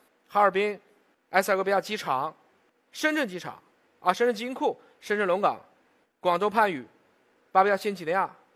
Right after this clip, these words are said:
中国南京、沙特利亚德机场，已经装了一百八十个舱了。也就是说，我们用这样的方式来不断地把中国的从原来强大的制造业转向了服务业，以一个快速的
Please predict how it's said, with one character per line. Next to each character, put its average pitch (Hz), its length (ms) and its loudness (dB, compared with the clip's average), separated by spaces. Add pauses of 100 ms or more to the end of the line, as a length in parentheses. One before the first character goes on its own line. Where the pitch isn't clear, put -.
(280)
中 294 220 -2
国 254 80 6
南 196 160 0
京、 190 220 -6 (580)
沙 196 180 0
特 208 60 0
利 196 80 2
亚 185 100 6
德 160 140 0
机 170 140 -12
场， 147 200 -12 (680)
已 147 100 -10
经 170 160 -6
装 190 160 2
了 185 60 -4
一 185 80 -8
百 147 100 -2
八 147 200 -2
十 139 80 -16
个 123 80 -20
舱 127 120 -20
了。 104 100 -20 (640)
也 208 140 2
就 311 220 0
是 233 140 -6
说， 262 280 6 (300)
我 156 160 0
们 226 80 -2
用 311 100 -2
这 359 160 0
样 381 140 8
的 233 80 -4
方 156 240 -2
式 156 260 -10 (440)
来 185 200 6
不 190 240 -6
断 247 260 4
地 180 80 -2
把 156 180 -4
中 226 260 -2
国 160 180 -2
的 170 100 -4
从 180 240 -8
原 165 160 2
来 202 100 2
强 175 300 -6
大 220 220 2
的 165 200 -4
制 330 260 -6
造 208 140 4
业 170 120 0
转 139 180 -6
向 165 120 -8
了 147 60 -8
服 147 160 -14
务 156 80 -8
业， 123 140 -12 (720)
以 196 160 -8
一 240 80 -2
个 269 160 4
快 330 400 8
速 233 180 -6
的 165 280 2